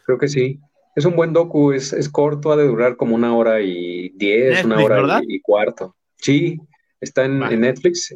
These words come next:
Speaker 1: y véanlo, está, está muy, muy bueno, lo recomiendo, lo recomiendo mucho. Y obviamente, siempre que hablemos de la N B A, voy a recomendar Space Jam,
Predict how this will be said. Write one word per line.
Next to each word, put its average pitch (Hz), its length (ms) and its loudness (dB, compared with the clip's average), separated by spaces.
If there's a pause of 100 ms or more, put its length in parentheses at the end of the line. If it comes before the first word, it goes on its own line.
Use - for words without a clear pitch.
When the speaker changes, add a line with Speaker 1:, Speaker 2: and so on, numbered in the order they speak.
(100)
Speaker 1:
y 92 760 -2
véanlo, 104 380 0
está, 101 420 0
está 113 320 -2
muy, 117 400 0
muy 120 160 2
bueno, 113 220 2
lo 101 120 4
recomiendo, 95 800 -2 (540)
lo 95 200 0
recomiendo 95 840 0
mucho. 117 360 -2
Y 147 140 -2
obviamente, 147 320 -2 (340)
siempre 175 320 0
que 98 320 -4
hablemos 123 340 0
de 113 60 0
la 113 60 0
N 120 100 0
B 123 80 2
A, 147 80 2
voy 127 140 0
a 113 40 0
recomendar 104 380 -2
Space 101 340 -4
Jam, 90 160 -4